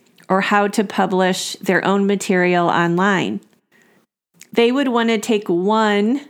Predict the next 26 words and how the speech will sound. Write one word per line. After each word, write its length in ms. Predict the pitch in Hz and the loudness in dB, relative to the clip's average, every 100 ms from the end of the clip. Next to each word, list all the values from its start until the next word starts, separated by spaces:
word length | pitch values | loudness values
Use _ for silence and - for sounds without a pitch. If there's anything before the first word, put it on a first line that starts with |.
| - - _ _ _ | -20 -20 _ _ _
of 260 | 185 196 180 | 0 0 0
these 300 | 202 202 202 | 0 0 0
multiple 520 | 196 190 190 185 185 | 0 0 -2 -2 -4
steps. 800 | 180 - 165 92 - - - - - _ | -4 0 0 0 -6 -12 -12 -14 -20 _
So 300 | - 202 190 | -2 0 2
if 220 | - 202 | 0 -2
they've 240 | - 226 202 | 0 0 2
identified 840 | 208 185 190 196 202 190 170 165 | 0 2 0 0 0 0 0 -2
twenty, 680 | - - 240 226 226 220 220 - - - - - _ | -6 -2 0 2 2 0 -4 -20 -20 -20 -20 -20 _
they 140 | - 202 | -2 2
may 160 | 202 | 2
just 260 | 196 208 208 | 2 0 0
want 160 | 226 233 | 0 2
to 80 | |
take 340 | 240 254 202 196 | 0 0 0 0
one 680 | 180 185 196 196 196 208 208 - _ _ _ _ _ _ - | 0 2 2 2 2 0 -2 -14 _ _ _ _ _ _ 0
goal. 540 | 196 185 139 - 190 - _ _ _ - - 175 _ _ _ _ _ _ _ _ _ - _ | 2 4 2 0 -4 -10 _ _ _ -20 -20 -20 _ _ _ _ _ _ _ _ _ -20 _
Then 220 | 226 247 | 0 2
they'd 200 | 294 311 | 2 0
have 320 | 247 226 226 | 2 2 2
to 120 | - | -2
figure 400 | 233 220 196 185 | 0 0 0 2
out, 280 | 175 180 180 | 2 2 2
is 160 | 196 185 | 0 -2
this 400 | 175 208 190 - | 0 0 0 -6
goal 640 | - 180 170 175 190 214 | -2 2 2 2 2 -2